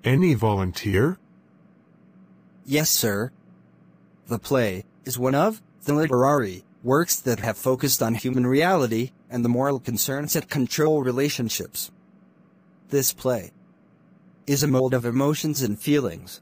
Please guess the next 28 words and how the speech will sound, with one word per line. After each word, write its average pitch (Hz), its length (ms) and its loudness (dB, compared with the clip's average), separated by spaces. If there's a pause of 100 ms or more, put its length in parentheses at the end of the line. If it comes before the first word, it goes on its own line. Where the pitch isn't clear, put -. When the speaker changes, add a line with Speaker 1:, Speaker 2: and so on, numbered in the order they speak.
(200)
Speaker 2:
that 147 220 0
feature 175 380 0
the 135 140 0
dialogue 175 560 0
between 139 360 -4
Lisa 143 260 0
and 127 160 -2
her 113 120 -2
father 127 380 0
Paul. 95 500 -4 (920)
It 131 160 -2
seems 156 340 0
to 170 200 -2
us 170 100 -2
that 123 180 0
this 110 200 -2
kind 131 320 -2
of 104 120 -4
relationship 123 680 -2 (300)
is 123 160 -2
a 110 60 -8
fragile 127 420 2
one 95 260 -6 (960)
that 165 240 0
needs 151 260 0
a 139 60 -2
lot 127 320 0
of 98 300 -4